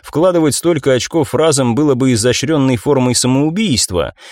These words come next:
так что процесс растянулся на половину ночи, и Еве это вряд ли понравится. В итоге я увеличил силу на девять, ловкость на пять и выносливость на четыре,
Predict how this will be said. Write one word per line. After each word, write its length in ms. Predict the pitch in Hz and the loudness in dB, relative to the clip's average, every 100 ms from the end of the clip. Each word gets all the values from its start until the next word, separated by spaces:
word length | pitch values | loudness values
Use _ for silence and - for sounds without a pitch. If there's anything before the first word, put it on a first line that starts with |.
| - | -4
так 180 | 151 185 | -2 -2
что 200 | - 180 | -2 0
процесс 480 | 147 143 - 175 147 | 0 0 0 -2 0
растянулся 640 | 131 - 117 123 139 135 | -2 0 0 0 0 0
на 120 | 120 | 0
половину 520 | 104 110 104 110 120 | 0 2 2 2 0
ночи, 500 | 120 143 135 - - - _ | 2 2 0 -4 -10 -16 _
и 60 | 131 | 0
Еве 640 | 113 110 123 113 107 196 | 0 2 0 2 0 0
это 340 | - 214 175 120 | -2 -2 0 0
вряд 320 | 104 127 143 | 0 -2 -2
ли 120 | 107 | -4
понравится. 720 | - 107 104 95 80 - - - _ _ _ - | -2 0 0 0 -2 -8 -10 -14 _ _ _ -4
В 220 | 107 165 | 0 0
итоге 580 | 208 247 185 196 160 85 | 2 -2 0 0 0 -2
я 240 | 92 127 | -2 0
увеличил 540 | 170 131 165 180 - 143 | 2 0 0 -2 -2 -2
силу 280 | - 160 127 | 0 0 2
на 200 | 123 120 | 2 0
девять, 500 | 117 208 214 196 - | 0 -2 -2 -4 -6
ловкость 640 | 101 131 175 - 123 - - | -2 0 0 -2 -4 -4 -2
на 240 | 135 127 | 0 0
пять 340 | - 165 202 - | 0 -2 0 -2
и 80 | - | -2
выносливость 720 | 127 131 160 - 151 139 - - | 0 0 0 0 -2 -2 -2 -2
на 160 | 135 135 | -2 0
четыре, 640 | - 131 202 185 101 78 | -2 -2 -2 -2 -2 -4